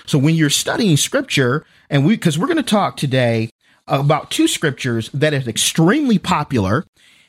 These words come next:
and are, I would say ninety percent of the time when they're spoken, they're spoken in the wrong context. One is Philippians four thirteen, you know, "I can do all things through Christ who strengthens me." Another one is,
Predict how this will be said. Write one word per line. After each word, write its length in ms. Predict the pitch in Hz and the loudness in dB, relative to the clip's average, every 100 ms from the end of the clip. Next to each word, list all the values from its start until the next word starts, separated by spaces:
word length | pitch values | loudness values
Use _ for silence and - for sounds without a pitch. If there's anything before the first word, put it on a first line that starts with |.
| _ - | _ 0
and 480 | 185 185 180 175 - - | 2 2 2 0 -4 -4
are, 380 | 170 165 151 127 _ _ _ - | 0 0 -2 -6 _ _ _ -4
I 140 | 233 | -4
would 140 | 269 214 | -4 -4
say 200 | 214 180 | -2 -2
ninety 580 | 180 202 208 254 269 247 | 0 0 0 0 0 0
percent 300 | 220 - 226 | 0 2 0
of 40 | |
the 80 | 202 | 0
time 300 | - 156 139 | -2 -2 0
when 100 | 131 | 2
they're 140 | 151 | 0
spoken, 540 | 147 - 139 143 208 196 | 0 -2 -2 0 -2 0
they're 160 | 156 | 0
spoken 380 | - - 160 139 | -2 -2 -2 0
in 40 | 123 | 0
the 60 | 113 | 0
wrong 260 | 117 117 | 0 0
context. 600 | 110 107 - 104 - - - _ _ _ - | -2 -4 -6 -10 -12 -14 -16 _ _ _ -2
One 220 | 143 196 | 0 2
is 220 | 226 147 - | 0 -2 0
Philippians 420 | 143 143 156 147 | 0 0 0 0
four 220 | 156 170 | 0 0
thirteen, 600 | 180 202 - 156 180 240 - | 0 -4 -2 0 0 -2 -2
you 100 | 131 | 0
know, 120 | 156 - | 0 -2
"I 120 | 143 | -2
can 120 | 156 | 0
do 160 | 143 147 | 2 2
all 140 | 156 | 2
things 240 | - 160 160 | 0 -4 -2
through 160 | 160 | -4
Christ 340 | - 160 165 - | -2 -2 -2 -4
who 60 | |
strengthens 520 | 220 170 135 127 123 120 | -4 -2 -2 0 0 0
me." 240 | 123 208 _ _ _ _ _ | 0 -2 _ _ _ _ _
Another 300 | 147 131 151 185 | 0 0 2 0
one 200 | 170 156 | 0 0
is, 720 | 143 139 135 131 131 127 - | 2 2 4 4 2 2 -2